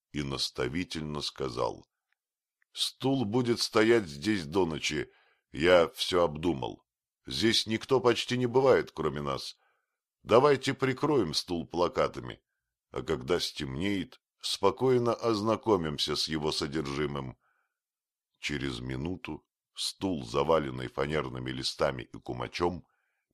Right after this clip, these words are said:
перестал быть виден. Ипполита Матвеевича снова охватила золотая лихорадка. «А почему бы не отнести его в нашу каюту?» спросил он нетерпеливо.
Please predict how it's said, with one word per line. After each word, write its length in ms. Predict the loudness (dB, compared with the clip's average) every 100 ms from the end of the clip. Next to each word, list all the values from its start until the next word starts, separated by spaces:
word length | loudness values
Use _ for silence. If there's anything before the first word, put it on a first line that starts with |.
| -8
перестал 580 | -6 -4 -4 0 -2 -2
быть 300 | -8 -10 -12
виден. 500 | -16 -16 -16 -18 -20 _ _ _ _ _ _ _ _ _ _
Ипполита 480 | -8 0 2 0 -2
Матвеевича 800 | -6 -8 -6 -2 -2 -2 -6 -6
снова 560 | -6 -8 -4 -2 0 0
охватила 720 | -2 -6 -2 -4 -2 -4 -4
золотая 560 | -4 -4 -4 -4 -2 -2
лихорадка. 800 | -4 -6 -4 -2 -4 -8 -8 -8 _ _ _ _ _ _ _ _ _ _ _
«А 100 | -8
почему 540 | -8 -6 -6 -4 -4
бы 140 | -2 0
не 120 | 0
отнести 600 | -2 -4 -6 -6 -6 -6
его 340 | -4 -2 -2 -2
в 100 | -2
нашу 360 | -4 -4 -8
каюту?» 760 | -6 -2 -2 -2 -6 -8 -12 -12 _ _ _ _
спросил 640 | -14 -6 -4 -2 -4 -6 -8
он 240 | -8 -8
нетерпеливо. 800 | -8 -8 -10 -8 -8 -8 -8